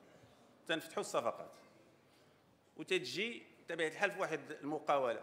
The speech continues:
وعمومًا، عمومًا تنقولوا في الجهات وفي الأقاليم مزيان نعطيو شوية د الأولوية للشركات والمقاولات اللي تتكون في المنطقة. من بعد تيوقع مشكل المقاولة. المسطرة المعمول بها قبل ما تفسخ العقدة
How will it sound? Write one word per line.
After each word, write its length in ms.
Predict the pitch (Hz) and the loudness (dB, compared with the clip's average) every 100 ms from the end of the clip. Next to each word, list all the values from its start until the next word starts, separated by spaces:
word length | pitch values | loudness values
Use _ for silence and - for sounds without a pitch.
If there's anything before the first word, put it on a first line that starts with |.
| - | -4
وعمومًا، 720 | 185 175 190 190 226 202 117 107 | -2 2 2 2 0 0 0 -2
عمومًا 420 | 147 175 190 190 | -2 0 0 -2
تنقولوا 460 | 190 180 190 180 | -2 -2 -2 -2
في 80 | 180 | -2
الجهات 560 | 165 139 170 165 180 180 | -6 -2 0 4 2 0
وفي 120 | 156 | -8
الأقاليم 600 | 165 165 175 180 226 208 - 156 | -2 0 2 2 0 -4 -12 -8
مزيان 260 | 135 202 | -2 2
نعطيو 340 | 190 156 190 175 | 2 2 -2 -4
شوية 320 | - 185 185 | -2 0 0
د 80 | 170 | 0
الأولوية 920 | - 170 175 175 160 165 202 185 165 - | -4 -2 0 0 0 2 2 0 -6 -14
للشركات 800 | - - 175 170 165 - 185 180 | -16 -6 -2 -2 -2 2 2 2
والمقاولات 600 | 170 170 170 165 180 185 | -4 0 4 6 4 2
اللي 100 | 180 | -4
تتكون 340 | 175 175 180 160 | -4 -2 -4 -6
في 60 | |
المنطقة. 520 | 156 151 135 117 - - - | -6 -8 -6 -6 -8 -14 -8
من 100 | 202 | -2
بعد 160 | 214 247 | 0 0
تيوقع 360 | 240 220 233 | 0 -2 0
مشكل 320 | 226 214 - 196 | 0 -2 -2 -4
المقاولة. 640 | 175 151 135 123 104 98 - - - - - | -4 0 2 2 0 -6 -14 -20 -20 -16 -4
المسطرة 600 | 160 240 240 - 202 190 | 0 2 0 2 4 6
المعمول 560 | 180 170 151 165 202 170 | 4 6 4 6 4 2
بها 380 | 139 120 101 - | 2 2 0 -2
قبل 240 | 160 196 202 | -4 -2 0
ما 120 | 202 | 0
تفسخ 460 | - - - - | -2 -4 0 2
العقدة 540 | 208 160 165 147 175 | 4 4 4 4 4